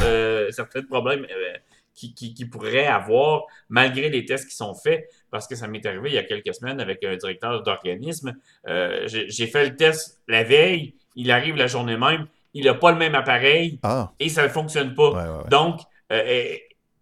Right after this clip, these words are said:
Speaker 1: et, et il, il, il a, il pense pas de m'en avertir par courriel parce que je suis en onde. Donc, lui se dit, ben,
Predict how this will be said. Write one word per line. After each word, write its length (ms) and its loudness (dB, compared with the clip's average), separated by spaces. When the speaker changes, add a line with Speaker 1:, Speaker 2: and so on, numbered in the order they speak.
Speaker 1:
et, 120 0
et 20 8
il, 340 -6
il, 320 -10
il 240 0
a, 160 2
il 200 -8
pense 300 -2
pas 120 -2
de 60 -4
m'en 100 0
avertir 640 -2
par 180 -4
courriel 440 -2
parce 180 -12
que 100 -8
je 100 -8
suis 200 2
en 200 4
onde. 280 -2
Donc, 280 0
lui 160 -10
se 120 -4
dit, 260 -6
ben, 180 2